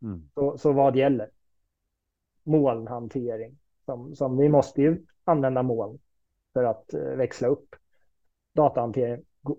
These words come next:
Speaker 2: går inte på något sätt att använda moln. Jag tror det. Men, men, eh, jag är g-, ganska säker på att det går. Eh,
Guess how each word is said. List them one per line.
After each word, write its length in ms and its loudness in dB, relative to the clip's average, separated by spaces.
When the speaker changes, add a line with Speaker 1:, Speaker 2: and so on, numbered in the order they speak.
Speaker 2:
går 440 4
inte 220 2
på 80 -2
något 260 -6
sätt 240 -8
att 420 -8
använda 400 -2
moln. 340 -6
Jag 180 -8
tror 240 -2
det. 160 -4
Men, 320 -6
men, 420 -6
eh, 220 -2
jag 180 -2
är 40 4
g-, 320 -2
ganska 420 0
säker 340 0
på 100 -2
att 80 -2
det 60 -4
går. 320 -2
Eh, 720 -6